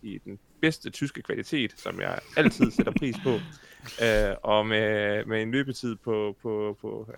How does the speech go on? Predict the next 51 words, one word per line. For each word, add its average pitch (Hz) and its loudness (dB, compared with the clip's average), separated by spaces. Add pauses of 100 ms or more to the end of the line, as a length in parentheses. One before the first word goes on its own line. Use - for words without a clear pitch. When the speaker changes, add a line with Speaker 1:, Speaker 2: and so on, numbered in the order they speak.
(120)
Speaker 1:
øh, 117 -8 (180)
lige 123 0
over 110 2
halvfems 120 -2
minutter, 127 2 (360)
altså 120 -6
passer 120 2
det 101 6
også 107 2
med, 98 -2
med 101 -6
flytiden 101 -6
fra, 92 -2
fra 110 0
Berlin 98 -4
til - -20
Paris. 95 -6 (640)
Øh, - -4 (880)
i 127 -14 (220)
Speaker 2:
Og - -4
så - -4
det 117 2
Speaker 1:
jeg 117 6
Speaker 2:
realtid 175 12
Speaker 1:
tror 143 12
Speaker 2:
der, 101 10
det 165 12
er 123 12 (140)
fuld 190 8
hundrede 165 10
procent 107 0
hook 110 -2
på, 104 0
hvis 92 -6
det 98 -2
er. 90 -4 (480)
Speaker 1:
det, 147 4
det 170 10
her, 165 10
det 147 2
kunne 147 0
være 113 6
et, 117 -2
et 113 -6
lille 117 0
mesterværk, 98 -4
og 107 0
jeg 110 4
synes, 113 -10
at, 95 -4
øh, 50 -4